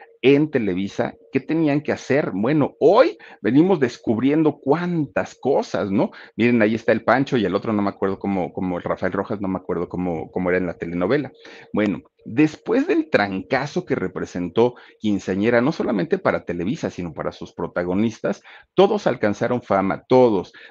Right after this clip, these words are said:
Rafael Rojas, este, la, eh, ¿cómo se llama? Ernesto Laguardia, este otro, Sebastián Ligarde, Thalía, to-, to-, todos los que salieron ahí alcanzaron la fama muy, muy, muy, eh, fuerte y sobre todo para las edades, ellos eran muy jóvenes.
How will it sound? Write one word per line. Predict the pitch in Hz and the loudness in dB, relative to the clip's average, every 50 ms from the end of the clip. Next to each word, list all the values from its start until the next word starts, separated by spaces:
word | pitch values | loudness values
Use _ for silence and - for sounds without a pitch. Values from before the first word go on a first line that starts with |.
| _ _ - - | _ _ -20 -10
Rafael | - 104 117 113 - 107 101 104 110 110 98 | -2 0 0 2 4 4 4 4 4 4 4
Rojas, | 101 107 104 98 - - 110 104 101 101 98 - - - | 4 4 4 4 4 2 2 4 4 4 2 0 -6 -6
este, | - 98 92 - - - 107 104 101 98 95 90 87 | -4 -4 -4 -4 -4 -2 0 2 4 4 2 2 0
la, | 85 82 87 82 - - | 0 -2 -2 -2 -2 -4
eh, | 95 90 87 87 85 113 107 - - - | -4 -4 -4 -4 -6 -8 -14 -18 -12 -10
¿cómo | - 143 147 | -8 -6 -4
se | 139 | -2
llama? | 123 123 127 135 156 - - | 0 0 0 0 -2 -4 -4
Ernesto | 101 95 101 104 - - 110 | -4 -4 -2 -4 -4 -4 -2
Laguardia, | 104 92 85 85 90 98 101 101 98 95 101 101 98 98 - - - - - - 127 - | -2 0 0 2 4 4 4 4 4 2 2 4 4 2 2 -2 -14 -18 -18 -18 -8 -2
este | - 98 101 98 - - - - 104 98 | 2 2 2 2 0 -6 -2 2 4 4
otro, | 98 95 - - - 107 101 101 98 | 4 2 0 0 2 2 4 4 2
Sebastián | 92 - 104 87 85 - - 98 92 92 | 0 -2 -4 -4 -4 -2 -2 -2 -2 -2
Ligarde, | 92 90 90 92 98 101 104 104 98 98 101 101 101 98 - - - - - - - _ | -2 0 2 4 4 4 4 2 2 2 2 2 2 0 -2 -6 -14 -20 -20 -20 -8 _
Thalía, | - 90 90 95 113 117 117 113 113 110 104 101 101 101 104 98 - | -2 -2 0 0 2 2 4 4 6 6 6 8 8 6 6 4 2
to-, | - 104 110 | -2 -4 -4
to-, | - - - 151 | -6 -10 -8 0
todos | - 508 508 - 480 440 415 | 4 6 8 8 8 8 8
los | 381 359 | 6 4
que | - - | 2 -2
salieron | 196 - 175 156 180 202 220 208 190 151 | -2 0 0 2 2 2 2 2 2 4
ahí | 131 139 180 - | 4 4 4 2
alcanzaron | - 113 110 98 - 101 98 - 123 120 139 143 127 | 2 0 0 0 0 -2 0 0 0 0 2 2 0
la | 107 | -2
fama | - - 107 107 110 120 143 147 - - - _ | -2 0 0 2 2 2 0 0 -4 -12 -16 _
muy, | - 101 110 127 139 151 147 131 | 0 2 4 6 6 8 8 6
muy, | 123 123 131 131 | 6 6 4 4
muy, | 123 117 113 120 131 139 147 - - - _ - | 4 4 4 2 2 0 -2 -4 -8 -10 _ -8
eh, | 98 - - | -8 -8 -8
fuerte | - - - 131 131 135 - 139 120 | -10 -4 0 0 0 0 0 -4 -6
y | 92 | -4
sobre | - 107 92 - | -4 -4 -4 -2
todo | - 117 135 - | 0 0 0 0
para | - 135 113 | 2 2 2
las | 95 90 87 - - | 2 2 0 -2 -2
edades, | 95 113 143 151 123 - - | -2 0 0 0 -2 -4 -4
ellos | 98 95 98 - | -4 -4 -4 -4
eran | 113 101 98 110 - | -2 -2 -2 -2 -4
muy | - 95 95 92 90 | -4 -6 -6 -6 -6
jóvenes. | - - 160 170 165 - - - - - | -2 0 0 0 0 -2 -8 -10 -16 -20